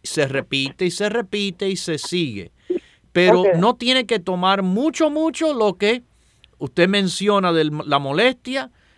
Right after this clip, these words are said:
Speaker 1: Si puede seguir con cartílago, además de lo que tiene ahí, sería bueno.
Speaker 2: Muy
Speaker 1: Y,
Speaker 2: bien.
Speaker 1: eh, mantuviera, fíjese, ni le recomendaría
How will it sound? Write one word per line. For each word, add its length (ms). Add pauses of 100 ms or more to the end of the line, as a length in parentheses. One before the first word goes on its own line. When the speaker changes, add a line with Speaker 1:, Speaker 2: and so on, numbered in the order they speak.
(100)
Speaker 1:
Si 240
puede 380
seguir 480
con 200
cartílago, 800
además 500
de 100
lo 160
que 100
tiene 340
ahí, 320
sería 420
bueno. 500 (720)
Speaker 2:
Muy 280
Speaker 1:
Y, 100
Speaker 2:
bien. 640 (680)
Speaker 1:
eh, 440
mantuviera, 960
fíjese, 640 (320)
ni 300
le 380
recomendaría 1000